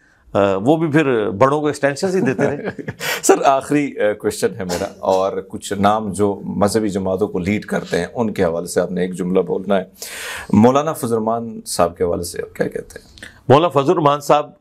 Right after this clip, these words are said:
Speaker 1: को जो अल्लाह ताला ने गुफ्तगू का मलिका दिया है ना जी,
Speaker 2: हम्म।
Speaker 1: वो मैंने और किसी मजहबी जमात के लीडर में नहीं देखा, even
Speaker 2: हम्म।
Speaker 1: पॉलिटिकल जमात के लीडर में भी।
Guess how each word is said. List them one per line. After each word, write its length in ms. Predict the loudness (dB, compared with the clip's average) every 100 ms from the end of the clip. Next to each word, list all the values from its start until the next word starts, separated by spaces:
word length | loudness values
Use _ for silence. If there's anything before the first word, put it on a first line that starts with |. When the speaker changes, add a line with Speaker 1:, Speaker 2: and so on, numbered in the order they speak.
| _ _ _
Speaker 1:
को 100 | 0
जो 140 | 2 2
अल्लाह 240 | 2 0
ताला 240 | 0 -4
ने 140 | -4 -6
गुफ्तगू 380 | -8 -2 0 2
का 140 | 0
मलिका 380 | 0 -2 0 -2
दिया 240 | -2 -6
है 60 | -6
ना 80 | -8
जी, 220 | -10 -16 -2
Speaker 2:
हम्म। 240 | -2 -2 -6 -18 -20 0 4
Speaker 1:
वो 120 | 6
मैंने 240 | 6 4
और 180 | 0 0
किसी 240 | 0 0
मजहबी 260 | 0 0 -2
जमात 300 | 0 -2 -2
के 100 | -6
लीडर 240 | -6 -6
में 120 | -6 -4
नहीं 120 | -2
देखा, 320 | -4 -4 -6
even 240 | 0 2
Speaker 2:
हम्म। 120 | 2 2
Speaker 1:
पॉलिटिकल 340 | 2 0 -2
जमात 360 | -2 0 0 -2
के 60 |
लीडर 280 | -6 -2 -2
में 160 | -2
भी। 120 | -6